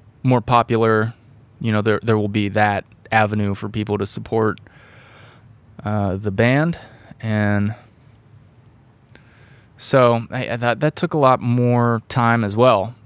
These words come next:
That and the sample pack took a, a lot of time, uh, to, to get those set up.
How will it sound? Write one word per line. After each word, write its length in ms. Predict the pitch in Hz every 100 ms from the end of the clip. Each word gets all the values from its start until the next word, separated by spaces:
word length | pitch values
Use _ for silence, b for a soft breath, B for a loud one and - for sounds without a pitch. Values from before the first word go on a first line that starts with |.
| -
That 240 | 113 131
and 100 | 120
the 40 | 117
sample 280 | 123 117 110
pack 240 | 101 92
took 160 | 131 120
a, 80 | -
a 120 | - - _ _ _ _ b b b b _ _ -
lot 180 | - 170
of 60 | 156
time, 380 | 147 117 95 - _ - -
uh, 300 | 117 107 104
to, 240 | - 92 -
to 160 | - 117
get 200 | 120 -
those 200 | 113 -
set 260 | - 101
up. 240 | 101 98